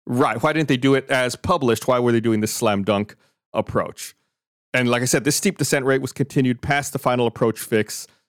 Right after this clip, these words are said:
at more than twice the maximum specified by airline procedure. So like I said,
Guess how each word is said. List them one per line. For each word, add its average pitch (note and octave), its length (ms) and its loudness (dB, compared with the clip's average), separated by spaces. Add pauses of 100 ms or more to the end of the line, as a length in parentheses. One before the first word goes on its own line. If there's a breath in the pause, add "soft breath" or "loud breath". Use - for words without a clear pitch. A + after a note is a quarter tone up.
(120)
at B2 120 0
more A#2+ 160 4
than A#2 120 -4
twice C3+ 420 -2
the B2 100 0
maximum A#2 320 -2
specified G#2+ 720 -2
by G2 180 0
airline G2 300 0
procedure. F#2+ 380 -10
So - 120 -8
like G2+ 120 -2
I G2 40 -4
said, F2+ 260 -6